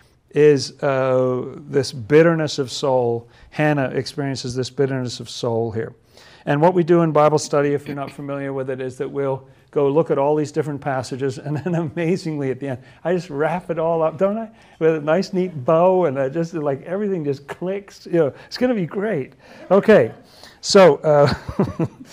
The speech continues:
<laughs> most of the time, right? Um, <laughs> let's go to First Samuel, um,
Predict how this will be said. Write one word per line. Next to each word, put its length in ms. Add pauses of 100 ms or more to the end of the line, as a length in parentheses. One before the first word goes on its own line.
(340)
<laughs> 200
most 300
of 60
the 100
time, 320
right? 320 (460)
Um, 340 (260)
<laughs> 120 (640)
let's 420
go 280
to 260
First 640
Samuel, 1080
um, 420